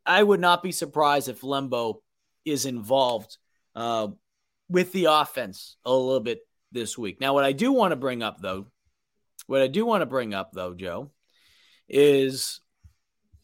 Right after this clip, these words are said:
looking at, I wanna make sure I pull this up 'cause Chris Clark has been doing a great job. Uh, if you haven't already, if you haven't already, go check out Gamecock Central. Chris Clark has done a great job. He's got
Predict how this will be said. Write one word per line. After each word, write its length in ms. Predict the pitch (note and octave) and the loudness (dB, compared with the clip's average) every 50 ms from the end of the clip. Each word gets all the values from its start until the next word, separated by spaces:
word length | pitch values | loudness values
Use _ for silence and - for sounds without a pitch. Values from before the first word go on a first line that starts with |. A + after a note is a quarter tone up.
| _ _ _ - - - - | _ _ _ -20 -20 -16 -10
looking 500 | A2+ B2+ C3 D#3+ F#3+ F#3 - F#3 F3 D#3 | -6 -2 2 2 2 4 2 0 0 2
at, 420 | C3+ A2+ A2 A2 B2 C#3+ - - - - - - _ _ _ _ _ _ _ _ _ _ _ | 0 0 0 0 -2 -2 -4 -10 -18 -18 -20 -20 _ _ _ _ _ _ _ _ _ _ _
I 100 | - G#2+ | -14 -12
wanna 200 | G#2 A#2 A#2+ B2 | -12 -10 -10 -8
make 200 | A#2 A#2 A2+ G#2+ | -8 -8 -8 -8
sure 180 | - - A2+ G2+ | -8 -6 -6 -6
I 40 | |
pull 220 | F#2+ - - A#2+ G#2+ | -6 -6 -6 -6 -4
this 220 | G2+ G2 - - | -4 -4 -4 -4
up 140 | G#2+ G2 F#2+ | -4 -6 -6
'cause 260 | - G2 F#2 F2 - _ _ _ _ _ _ _ _ _ _ _ _ _ _ _ _ | -6 -8 -8 -8 -10 _ _ _ _ _ _ _ _ _ _ _ _ _ _ _ _
Chris 260 | - - C3+ - - | -2 0 0 0 0
Clark 260 | - B2 B2 A#2 A2+ | -2 0 -2 -2 -2
has 100 | - G2 | -4 -8
been 160 | F#2+ G#2+ G#2+ | -6 -6 -4
doing 200 | G#2+ A2+ A2+ G#2 | -2 -2 -2 -2
a 40 | G#2 | -4
great 280 | F#2+ A2 A2 G#2+ G#2 G#2 | -4 -4 -4 -4 -4 -4
job. 320 | - A#2 G#2 G2+ G2 F#2+ - - _ _ _ _ _ - | -2 -2 -2 -2 -2 -4 -10 -20 _ _ _ _ _ -6
Uh, 160 | - A#2 A2+ - - | -2 -2 -2 -2 -2
if 100 | - C#3 | 0 0
you 80 | C3 | 0
haven't 440 | A2+ - - G3 A3 A#3+ B3 C4 A#3 | 0 2 4 6 6 6 6 4 4
already, 640 | F#3+ D#3+ D3+ C#3 C3 C3+ C3+ B2 A2 G2 F2+ F#2 - _ _ - _ _ _ _ _ _ _ _ _ _ _ _ _ _ _ _ _ _ _ _ _ _ - - | 4 4 4 4 4 4 2 2 2 0 -2 -4 -10 _ _ -20 _ _ _ _ _ _ _ _ _ _ _ _ _ _ _ _ _ _ _ _ _ _ -12 -4
if 160 | C3+ C#3 - | -4 -2 0
you 80 | C#3 C3 | 0 0
haven't 360 | C3+ F3 F3+ G3 G3+ G3+ F#3+ | 2 4 2 4 4 2 2
already, 420 | E3+ D#3+ D3 C3+ C3+ B2+ A#2 A2 | 4 4 4 2 2 0 0 -2
go 200 | G#2 A2+ D3+ F3+ | 0 0 0 0
check 300 | F3 - - G#3+ F#3 - | 0 0 -2 -2 0 2
out 180 | E3 D3+ C#3 - | 0 0 0 0
Gamecock 480 | C3+ C3 C3 B2 - C3 A#2+ A2 - - | -2 -4 -4 -4 -4 -2 -2 -2 -2 -4
Central. 360 | - G#2+ G#2 G2 - A2 G2+ | -6 -6 -6 -6 -8 -10 -6
Chris 220 | - D#3+ D3+ - | -4 -4 -4 -4
Clark 260 | - - D3 C#3 C3 | -2 -2 -2 -2 -2
has 140 | - A#2 A2 | -4 -8 -8
done 140 | A#2 A#2 A#2 | -8 -8 -8
a 40 | G#2+ | -8
great 240 | G2+ A#2 A#2 A#2 A2 | -6 -4 -6 -6 -4
job. 200 | - A#2+ A2+ A#2 | -4 -4 -4 -4
He's 100 | B2 B2+ | -6 -2
got 200 | - C#3 C3 | 0 0 0